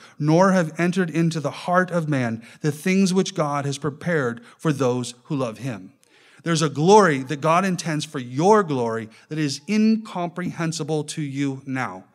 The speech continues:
It is, it is above you. It is too big for you to grasp, but is the glory that is Christ on the cross that is preserved for you in the resurrection, that you can't get by,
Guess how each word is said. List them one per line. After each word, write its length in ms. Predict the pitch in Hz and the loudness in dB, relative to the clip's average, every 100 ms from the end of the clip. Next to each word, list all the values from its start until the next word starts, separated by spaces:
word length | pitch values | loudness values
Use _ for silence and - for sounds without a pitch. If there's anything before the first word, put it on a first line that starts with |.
| _ _ | _ _
It 100 | 170 | -2
is, 180 | 170 143 | 0 -2
it 100 | 165 | -2
is 120 | 165 151 | -2 -2
above 380 | 127 160 180 | -2 -2 0
you. 220 | 196 196 185 | 0 -2 -2
It 80 | 143 | -6
is 160 | 127 | -8
too 200 | - 208 | -6 -4
big 300 | 170 170 165 | -4 -4 -4
for 120 | 151 156 | -6 -6
you 320 | 135 160 156 | -4 -4 -4
to 140 | 160 135 | -6 -6
grasp, 600 | 135 131 104 104 - - - - - | -4 -4 -4 -8 -12 -14 -20 -16 -6
but 100 | 160 | -4
is 220 | 151 131 | -4 -4
the 100 | 147 | -8
glory 440 | 143 165 220 208 | -2 2 4 4
that 160 | 160 131 | 2 -2
is 120 | 117 | -6
Christ 400 | - 202 214 208 | -8 -4 -2 -2
on 120 | 170 | -4
the 80 | 143 | -6
cross 560 | - 226 185 123 117 - - - | -6 -4 -2 -4 -8 -14 -20 -12
that 100 | 170 | -6
is 120 | 165 | -6
preserved 640 | - 175 139 147 185 214 208 | -4 -4 -2 -2 0 0 -2
for 80 | |
you 380 | 196 170 170 165 | -8 -4 -4 -4
in 80 | 156 | -2
the 80 | 147 | -2
resurrection, 800 | 156 147 139 147 160 - 123 104 - _ | -2 -2 -2 -4 -4 -8 -12 -12 -16 _
that 100 | 156 | -10
you 160 | 139 208 | -2 -2
can't 520 | - - 220 214 175 | -4 -6 -4 -4 -4
get 320 | 170 214 - | 0 0 -2
by, 120 | 135 | -8